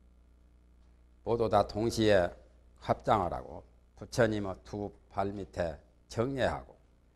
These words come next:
예배를 하고 부처님께 구하여 말하되, "저희들이 오늘날에 몸과 마음이 교연하여 몸도 맑고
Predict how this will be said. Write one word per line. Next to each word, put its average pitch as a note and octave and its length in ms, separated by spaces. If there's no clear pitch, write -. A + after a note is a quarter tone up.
예배를 G2+ 380
하고 D2 400
부처님께 G#2 600
구하여 F2+ 600
말하되, E2 420
"저희들이 A#2 560
오늘날에 G2 640
몸과 A#2+ 560
마음이 G#2+ 480
교연하여 E2+ 500
몸도 A#2+ 680
맑고 G2 600